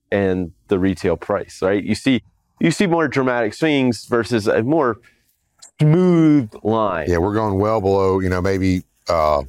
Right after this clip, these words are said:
Speaker 1: If we can get below three dollars.
Speaker 2: two seventy-five up to literally three seventy-five. So we've seen a, a, probably a dollar swing here versus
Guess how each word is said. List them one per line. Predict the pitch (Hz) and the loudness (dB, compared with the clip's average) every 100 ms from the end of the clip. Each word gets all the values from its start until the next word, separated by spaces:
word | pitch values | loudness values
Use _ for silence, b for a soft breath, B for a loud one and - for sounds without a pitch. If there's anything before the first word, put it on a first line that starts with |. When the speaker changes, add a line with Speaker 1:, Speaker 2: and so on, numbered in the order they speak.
| - | -8
Speaker 1:
If | 104 | -4
we | 165 | -2
can | 175 | 0
get | |
below | 131 113 107 | 0 0 -2
three | - 104 | -2 -2
dollars. | - 123 110 90 | 0 0 2 0
Speaker 2:
two | 87 120 | 0 -2
seventy-five | - 113 104 101 107 104 104 98 | -2 -2 -2 -2 -2 -2 -2 -2
up | 104 - | -6 -4
to | - 95 92 - _ _ 95 92 - _ - | -2 -2 -2 -8 _ _ -8 -8 -10 _ -2
literally | 113 110 98 92 | 0 2 0 0
three | 110 113 | -2 -2
seventy-five. | - 98 87 90 - 90 87 87 - _ _ b b b | -2 -4 -2 -4 -2 -2 -2 -2 -6 _ _ b b b
So | - 95 87 | -6 -4 -2
we've | 92 | -2
seen | - 92 | -2 -2
a, | 85 85 | -2 -6
a, | 85 80 | -10 -8
probably | 101 92 | -6 -6
a | 80 82 | -4 -2
dollar | 98 101 | -2 -2
swing | 92 - 90 90 | -4 -6 -4 -4
here | 82 95 92 | -2 0 0
versus | 87 87 87 | -2 -2 -4